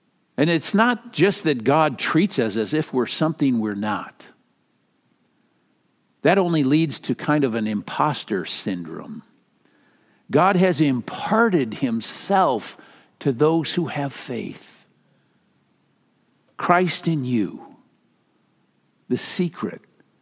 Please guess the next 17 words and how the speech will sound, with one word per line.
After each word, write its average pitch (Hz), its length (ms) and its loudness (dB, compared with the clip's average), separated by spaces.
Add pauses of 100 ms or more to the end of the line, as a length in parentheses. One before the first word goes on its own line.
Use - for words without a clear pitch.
(140)
of - 160 -8
Christian - 400 -4
faith. - 500 -14 (4000)
You 131 80 -4
see, 196 180 2
unless 190 320 2
we 190 140 4
understand 156 600 0
ourselves 135 600 0
as 120 160 0
sinners 143 600 0
who, 135 180 0
apart - 560 0
from 127 320 0
God's 151 420 2
grace, 117 560 0 (400)
are 139 240 2